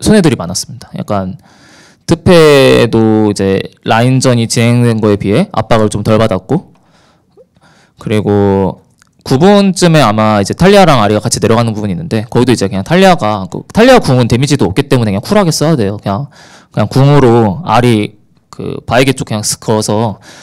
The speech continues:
이제 아리의 궁을 이동 궁으로 그냥 전투 궁을 하나 빼버리고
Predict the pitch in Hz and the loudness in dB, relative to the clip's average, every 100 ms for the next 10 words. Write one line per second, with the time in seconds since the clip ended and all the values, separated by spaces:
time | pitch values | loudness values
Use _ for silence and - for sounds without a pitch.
0 | - _ _ _ - - 87 98 123 135 | -20 _ _ _ -18 -10 -4 0 2 4
1 | 131 120 110 - 120 117 104 - 139 147 | 4 4 2 -2 0 2 0 0 0 0
2 | 131 113 110 104 101 - - 147 143 147 | 0 -2 -2 -2 -8 -12 -4 0 2 2
3 | 131 143 135 170 208 180 90 135 92 | 2 0 0 2 2 2 0 -4 -6